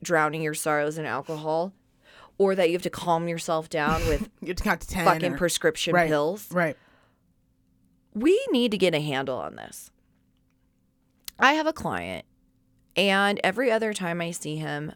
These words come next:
Speaker 1: when I say it is an emotional roller coaster, and I know it's just because of whatever's going on in his
Speaker 2: Right.
Speaker 1: personal life. I am also have people very close to me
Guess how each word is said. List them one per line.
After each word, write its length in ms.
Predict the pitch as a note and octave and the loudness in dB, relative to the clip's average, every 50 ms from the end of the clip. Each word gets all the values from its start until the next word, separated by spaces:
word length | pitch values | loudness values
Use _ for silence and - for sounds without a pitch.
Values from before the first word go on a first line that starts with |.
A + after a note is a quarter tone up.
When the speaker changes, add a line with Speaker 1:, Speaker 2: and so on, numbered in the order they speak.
| _ | _
Speaker 1:
when 160 | - F3+ E3+ | -8 -4 -2
I 120 | E3+ F3 G3+ | -2 -2 -2
say 260 | G#3+ - B3 A#3 A3 | -2 -2 -2 0 0
it 200 | - - E3 E3 | 2 2 2 2
is 160 | E3+ E3+ E3+ F3+ | 2 0 -4 -4
an 100 | F3+ F#3 | -6 -6
emotional 520 | E3+ E3+ D3+ D3 C#3 - - E3 D#3+ D#3 | -4 -4 -4 -6 -6 -8 -8 -8 -8 -6
roller 260 | C#3 D3 C#3+ C#3 C#3+ D3 | -6 -6 -6 -6 -6 -6
coaster, 640 | - D#3+ D3 D#3 - - F3 E3+ E3+ E3+ F#3 F#3+ _ _ _ _ _ _ _ | -4 -4 -6 -4 -4 -2 0 0 0 0 -4 -8 _ _ _ _ _ _ _
and 100 | G3 G#3 | 0 0
I 120 | G#3+ A3+ A3+ | 2 0 2
know 160 | A#3 A#3 B3 | 0 0 0
it's 160 | C#4 C4+ - | -2 -4 -4
just 180 | - G3+ G3 - | -4 -6 -6 -6
because 260 | F#3+ F#3 F#3+ E3+ E3+ | -8 -6 -6 -4 -4
of 100 | E3 D#3+ | -4 -4
whatever's 420 | D#3 D3+ C#3+ C3+ - C#3 C#3 - | -4 -4 -4 -4 -6 -8 -10 -8
going 260 | - - C#2+ D2 C#2 | -12 -14 -14 -12 -10
on 140 | B2+ B1 C3+ | -10 -10 -10
in 80 | D3 D#3+ | -6 -4
his 40 | - | -2
Speaker 2:
Right. 180 | D#3+ D3 - | -2 -2 -4
Speaker 1:
personal 360 | - - - - - - - | -6 -10 -10 -10 -12 -14 -12
life. 340 | G1+ - - - - _ _ _ _ - - - - - - | -12 -12 -12 -14 -16 _ _ _ _ -20 -20 -20 -20 -18 -6
I 100 | - - | -2 -2
am 140 | E4 E4+ B3+ | -2 0 2
also 560 | - A3 A3 A3 - B3+ A#3+ A#3 A#3 A3+ A3+ - - - - _ | 2 2 0 0 0 2 2 4 2 2 0 -4 -16 -20 -20 _
have 280 | - A#3+ A#3 A#3+ - - _ _ _ | 2 4 4 4 2 -2 _ _ _
people 280 | A#3+ A3+ G#3+ - B3 | -12 -12 -4 -2 -2
very 300 | A3+ F#3 F#3 F3 F#3+ G#3 | 0 2 0 2 2 0
close 280 | G3+ - C4 B3+ C#4+ - | 0 0 -2 -2 -2 -4
to 100 | - A3+ | -8 -8
me 300 | G#3 F3+ E3 D3+ - - | -6 -6 -6 -6 -10 -12